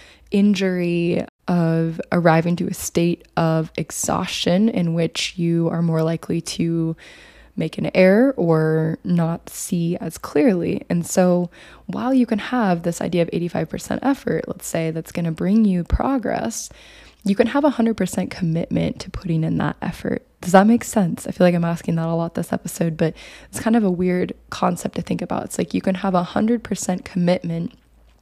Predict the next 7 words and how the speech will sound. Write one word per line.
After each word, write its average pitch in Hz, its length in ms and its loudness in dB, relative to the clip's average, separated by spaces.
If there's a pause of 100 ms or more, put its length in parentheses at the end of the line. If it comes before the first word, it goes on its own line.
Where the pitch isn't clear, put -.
(280)
to 190 320 0
putting 175 420 0
in 165 340 -4
that 170 260 -4
eighty-five 170 460 -4
percent - 420 -6
effort. - 360 -6